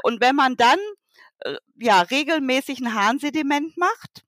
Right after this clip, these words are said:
also wenn man unsicher ist, kann man ja alle drei Monate oder so machen. Mm, und es, nicht alle Dalmatiner sind ja betroffen. Es sind wirklich nicht so sehr viele.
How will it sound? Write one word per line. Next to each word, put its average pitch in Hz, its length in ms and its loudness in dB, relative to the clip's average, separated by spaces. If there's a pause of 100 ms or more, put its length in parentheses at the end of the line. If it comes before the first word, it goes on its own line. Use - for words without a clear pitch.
(140)
also 165 240 -4
wenn 170 140 -4
man 165 160 -6
unsicher 262 480 -2
ist, 220 120 -6
kann 214 140 -2
man 202 100 -4
ja 175 120 0
alle 180 180 -2
drei 160 220 0
Monate 277 420 -2
oder 269 240 0
so 269 160 -2
machen. 302 380 -4 (480)
Mm, 233 260 -10 (880)
und 233 380 0
es, - 260 -4 (1120)
nicht 254 400 -2
alle 285 240 2
Dalmatiner 254 680 0
sind 247 200 -6
ja 247 80 0
betroffen. 185 680 -4 (140)
Es - 140 -2
sind 240 240 -4
wirklich 247 340 -2
nicht 254 380 -6
so 196 240 -2
sehr 165 260 0 (180)
viele. 143 360 -4